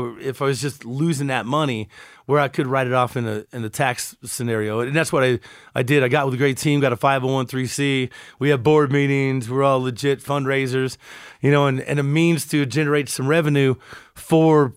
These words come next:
you know, for Cars to Christmas, which allows me you know, money to spend on parts, you know, b-, the opportunity to buy more cars, and in the end affect more people. So it's, again, it's a, it's a big cyclical, you know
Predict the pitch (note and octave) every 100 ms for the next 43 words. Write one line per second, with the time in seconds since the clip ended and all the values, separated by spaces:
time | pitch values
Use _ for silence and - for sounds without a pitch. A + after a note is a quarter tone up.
0 | _ E3+ D3 C3+ - D3 - D#3+ D3 C3
1 | C3+ - F3 - A#2 C#3 C#3+ C3 B2+ C#3
2 | C#3+ B2+ C3+ C3 A#2+ - - - - -
3 | E3 D#3 D3 D3 D3 B2+ - D3+ D3 C3
4 | F3 D#3 D3 B2+ - - C#3 C#3 C#3+ C#3
5 | C3+ C3 A2+ B2 A#2+ A#2+ A2+ A#2 - C#3
6 | D3 B2+ D3+ C#3+ A#2+ C3+ C3+ C3 C#3+ C#3+
7 | C#3+ D3 D3 C#3+ - - - - C#3+ D3+
8 | C#3+ D#3+ D#3+ E3+ D#3+ B2+ D#3 - B2 C3+
9 | D3+ C#3+ D#3+ A#2 A2+ A2 D3 C#3 - -
10 | - - _ B2+ E3 D3 C3 - D#3 D3+
11 | D3 D3 - C#3 B2 D3+ A#2+ - D#3 D3
12 | C3 D3+ C#3+ C3 - - _ _ - D3
13 | C#3+ C#3 C#3